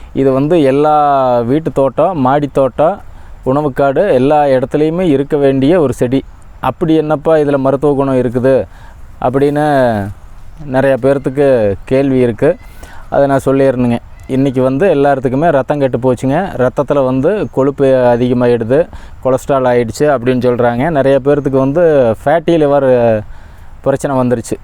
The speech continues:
எந்த ஒரு இதுவுமே பண்றதில்ல, ஃபேட்டி லிவர், மத்த எந்த கெட்ட வழக்கமுமே இல்ல, நான் வந்து வெத்தலை வாக்கும் கூட போட மாட்டேனுங்க, எனக்கு ஃபேட்டி லிவர் அப்படின்னு சொல்ற ஆட்கள் எல்லாம் இருக்குது. <clears throat> ஏன் அப்படின்னா, நம்ம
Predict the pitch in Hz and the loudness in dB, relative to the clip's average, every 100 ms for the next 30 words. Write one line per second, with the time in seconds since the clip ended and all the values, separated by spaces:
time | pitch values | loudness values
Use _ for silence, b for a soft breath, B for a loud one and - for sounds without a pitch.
0 | - 123 135 143 170 175 165 156 160 151 | -12 -2 0 2 0 2 4 4 2 0
1 | 160 165 170 151 147 151 147 147 156 127 | 0 0 0 -2 0 0 2 2 2 0
2 | 101 - 151 156 143 139 143 123 B B | -2 -2 0 0 0 2 0 -2 B B
3 | B B 110 107 107 127 127 135 143 135 | B B -4 -4 0 0 0 0 0 0
4 | 156 156 151 156 156 151 151 139 120 127 | 0 0 0 0 0 2 2 2 2 2
5 | 135 135 147 160 151 127 131 147 151 143 | 2 0 2 2 4 2 2 2 0 0
6 | 139 156 143 143 143 143 139 143 143 B | 0 0 0 0 0 0 0 0 0 B
7 | B B - 135 127 135 143 147 139 143 | B B -2 0 0 0 0 0 0 0
8 | 117 - 127 143 147 - 135 131 - - | 0 -2 -2 -2 0 0 0 0 0 0
9 | 135 147 135 120 113 - - 160 139 - | 0 2 2 0 -2 -4 -6 -6 -6 -8
10 | 120 127 170 151 147 143 160 120 87 - | -4 2 2 2 0 0 0 -2 -6 -14
11 | - - - - - - 117 131 131 117 | -18 -20 -20 -18 -18 -6 -2 0 0 2
12 | 110 | 0